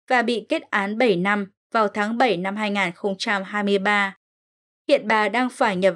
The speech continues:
viện và không rõ tình trạng sức khỏe ra sao.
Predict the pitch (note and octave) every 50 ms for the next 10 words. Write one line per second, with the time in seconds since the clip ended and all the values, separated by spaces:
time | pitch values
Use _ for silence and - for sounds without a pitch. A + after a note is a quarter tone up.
0 | E3+ G3 G#3 G3+ G3 - - _ _ _ _ _ - G3+ F#3+ F3+ - - A#3 G#3+
1 | G3+ G3 G#3+ F#3 G#3 C#4+ - - A#3+ G#3 F3 - - G3+ F#3+ - F3 - - C#4+
2 | C#4+ C#4 - C4 A3 F3+ D#3+ - - G3 G3 F#3+ - - A3 G#3 G3+ G3+ G3 G3